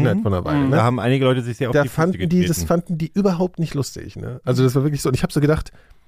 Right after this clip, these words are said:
Speaker 1: okay, f-, okay, also ich verstehe, dass einem da was vorgeführt wird, aber ich würde, glaube, ich, ich, ich behaupte, ich, ich würde mich sehr freuen, wenn mich jemand so richtig fies nachmacht, weil ich fänd das, glaub ich, einfach
Speaker 3: Ja, ich glaube,
Speaker 1: witzig.
Speaker 3: das ist, ja, das ist, ähm,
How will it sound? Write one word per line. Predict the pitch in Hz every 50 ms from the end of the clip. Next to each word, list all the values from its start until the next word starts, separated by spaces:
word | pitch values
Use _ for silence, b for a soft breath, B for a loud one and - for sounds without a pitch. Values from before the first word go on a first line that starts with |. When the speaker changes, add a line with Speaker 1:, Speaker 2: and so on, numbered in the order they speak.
| b b -
Speaker 1:
okay, | - - - - - 147 156 202 247 254 294 - _ _ _ _ _ _ _
f-, | _ - - - _ _ - _ _ _ _ - - - 120 113 - _ _ _
okay, | - 123 - - 156 190 240 - - 135
also | 117 123 139
ich | 147 135 -
verstehe, | - 135 - - - 123 135 170 208 180
dass | 151 147 -
einem | - - 127 131 131
da | 127 110
was | 113 110 -
vorgeführt | - 143 147 170 175 - - 170 165 147 143
wird, | 165 180 - b b b b b b b b b _ _
aber | 120 117 135 131
ich | 123 - -
würde, | 147 139 139
glaube, | 139 127 131 135 - - - _
ich, | 131 123 - - -
ich, | - - - - - -
ich | 135 -
behaupte, | - 107 95 - - - 156 202 240 - - - - 190 190 208 220 b b b b b b b b b b b - -
ich, | 135 - - - -
ich | - 117 - -
würde | 143 151 156
mich | 151 143 127 -
sehr | - 147 139 127
freuen, | - 87 85 113 120 127 123 113
wenn | 101 95
mich | 98 95 - -
jemand | 98 90 90 90
so | 98 101
richtig | 92 113 - - 110 -
fies | - - 110 101 - -
nachmacht, | 98 92 90 90 - - 95 - - - -
weil | - 101
ich | 104 -
fänd | - 135 135 -
das, | 131 -
glaub | - 120 117 117
ich, | - - -
einfach | 123 135
Speaker 3:
Ja, | 156 170 170 -
ich | 160 147
glaube, | 156 151 151 147
Speaker 1:
witzig. | 143 139 139
Speaker 3:
das | 139 - -
ist, | _
ja, | 180 220 240 - -
das | 107 117 104
ist, | 127 135 - - -
ähm, | 135 131 127 127 120